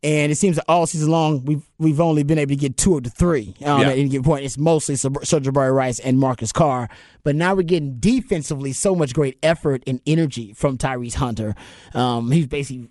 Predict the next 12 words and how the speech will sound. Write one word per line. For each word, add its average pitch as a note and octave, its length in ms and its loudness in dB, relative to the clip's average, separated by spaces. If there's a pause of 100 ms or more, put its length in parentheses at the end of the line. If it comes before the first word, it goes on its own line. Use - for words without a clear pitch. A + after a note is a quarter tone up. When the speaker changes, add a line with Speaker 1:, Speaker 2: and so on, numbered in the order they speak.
(100)
Speaker 1:
you C3+ 100 -8
know, A2 60 -8
face D3+ 400 0
guarding B2+ 400 0
Harris C3 300 0
the C#3 40 2
whole C#3 160 2
time, C3+ 380 0
and B2+ 80 -2
that C#3+ 80 2
was B2 100 -2
great. D3 320 2